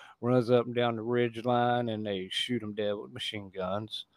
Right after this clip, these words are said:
And they went around doing that for a while before they figured out they probably ought not put on their dragon outfit.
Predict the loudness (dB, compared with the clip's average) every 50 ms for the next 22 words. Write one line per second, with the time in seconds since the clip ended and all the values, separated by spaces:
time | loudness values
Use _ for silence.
0 | _ _ _ _ -20 -20 -20 -20 _ _ _ _ _ -4 0 0 2 2 2 2
1 | 2 2 2 2 2 2 2 2 2 2 2 0 0 0 2 2 2 2 2 0
2 | 0 -2 -2 -4 0 2 4 4 4 6 6 6 8 8 10 10 8 8 4 0
3 | _ _ _ _ -2 0 2 4 4 4 2 2 2 0 0 2 2 2 4 4
4 | 4 4 4 2 0 0 0 0 0 0 2 2 2 4 4 4 4 2 2 0
5 | -2 _ _ _ _ _ _ _ _ _ _ _ _ _ _ 0 2 2 4 2
6 | 2 0 2 6 8 10 10 10 10 8 4 2 2 2 0 0 -2 -2 -2 -2
7 | -4 -6